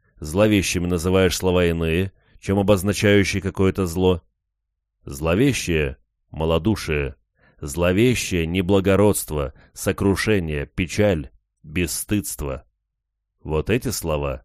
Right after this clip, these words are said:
зловещие. Однако ж и их не следует бояться произносить ради того, чтобы уберечь себя от обозначаемых ими вещей. А ты у меня зловещим называешь слово, обозначающее такую-то природную вещь.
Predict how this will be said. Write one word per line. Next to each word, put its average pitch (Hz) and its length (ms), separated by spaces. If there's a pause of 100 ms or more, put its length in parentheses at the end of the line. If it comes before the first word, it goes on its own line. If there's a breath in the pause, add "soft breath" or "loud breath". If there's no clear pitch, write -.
зловещие. 78 960 (720)
Однако 107 480
ж - 160
и 127 240
их 85 160
не 85 120
следует 85 480
бояться 80 480
произносить 82 760 (260 soft breath)
ради 95 300
того, 104 300
чтобы 104 260
уберечь 98 420
себя 98 240
от 92 100
обозначаемых 87 840
ими 85 260
вещей. 85 540 (800)
А 76 160
ты 117 400
у 82 140
меня 85 420
зловещим 98 640
называешь 104 540
слово, 90 500 (280 soft breath)
обозначающее 92 920
такую-то 98 540
природную 92 580
вещь. 117 360